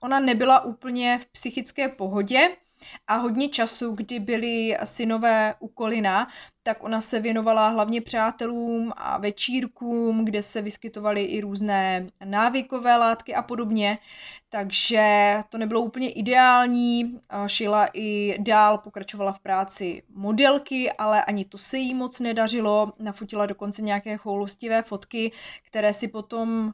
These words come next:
vyčítala. Takže tady tohle období pro Sheilu nebylo vůbec lehké.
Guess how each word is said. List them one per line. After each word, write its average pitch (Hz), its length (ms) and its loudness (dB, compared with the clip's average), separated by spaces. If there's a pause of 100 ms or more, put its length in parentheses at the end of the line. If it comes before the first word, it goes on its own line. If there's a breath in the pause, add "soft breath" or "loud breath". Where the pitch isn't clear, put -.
(140)
vyčítala. 220 840 4 (400 loud breath)
Takže 226 240 -4
tady 269 180 2
tohle 269 280 2
období 247 380 -2
pro - 200 -8
Sheilu 254 500 0
nebylo 240 440 0
vůbec 247 440 -4
lehké. 220 680 0